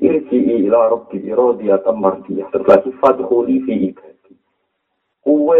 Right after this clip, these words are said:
nak wis ngakoni Allah sing pangeran, kowe kuatno nak kowe iku trimo kawula. Ya lagi, "Wadkhuli jannah." Saiki wong walik-walik, lafat "wadkhuli jannah"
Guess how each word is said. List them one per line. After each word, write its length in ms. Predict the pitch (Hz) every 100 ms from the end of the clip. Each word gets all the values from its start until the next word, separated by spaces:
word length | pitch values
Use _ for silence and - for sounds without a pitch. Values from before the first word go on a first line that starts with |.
| 151
nak 240 | 139 -
wis 240 | 127 131
ngakoni 480 | 131 120 117 113 117
Allah 320 | 117 104 110 104
sing 160 | - 101
pangeran, 720 | 95 95 92 92 - 95 -
kowe 200 | - 151 131
kuatno 560 | - 101 90 - 95 95
nak 160 | 95
kowe 80 | 101
iku 160 | 104 -
trimo 320 | 98 95 92
kawula. 480 | 98 95 95 95 - _ _ _ _ _ _ _ _ _ _ _ _ _ _ _ -
Ya 240 | - 95
lagi, 320 | 92 92 -
"Wadkhuli 720 | 120 95 - 92 87 101 131 - - _ _ 95
jannah." 320 | 95 90 - _ _ _ _ _ _ _ _ _ _ _
Saiki 240 | - 92
wong 240 | 131 127 123
walik-walik, 720 | 113 113 - 117 123 113 98
lafat 400 | 107 110 117 104
"wadkhuli 400 | 104 - 107 101
jannah" 320 | 101 101 101